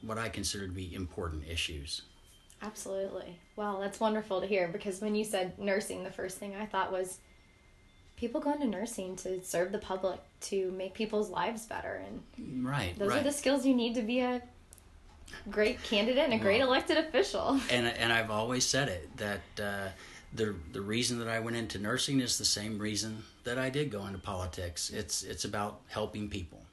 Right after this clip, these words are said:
Speaker 2: Absolutely.
Speaker 1: And that should be the ultimate goal for both, <laughs> for both of those.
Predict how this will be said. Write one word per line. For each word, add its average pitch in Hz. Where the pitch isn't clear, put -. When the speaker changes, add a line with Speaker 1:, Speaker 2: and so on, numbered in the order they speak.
Speaker 2:
Absolutely. -
Speaker 1:
And 101
that 107
should 117
be 104
the 101
ultimate 101
goal 95
for 110
both, 90
<laughs> -
for -
both 90
of 87
those. 85